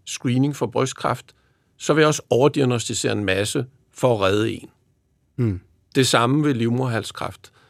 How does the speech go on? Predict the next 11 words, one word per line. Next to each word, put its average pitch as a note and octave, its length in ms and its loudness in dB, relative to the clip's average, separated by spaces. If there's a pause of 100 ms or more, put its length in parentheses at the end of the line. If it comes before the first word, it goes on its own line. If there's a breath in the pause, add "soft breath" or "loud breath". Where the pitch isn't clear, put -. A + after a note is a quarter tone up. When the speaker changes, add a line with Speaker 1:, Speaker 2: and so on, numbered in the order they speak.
(180)
Speaker 1:
Jeg C#3 120 2
vil C#3 80 4
konstatere C3+ 480 0
en B2+ 140 2
masse C#3+ 420 2
celleforandringer A#2+ 1040 -2 (1080)
for A#2+ 420 4
at G#2+ 100 -2
redde G2 360 0
en. E2 120 -10 (880)
Tarmkræft. B2 720 0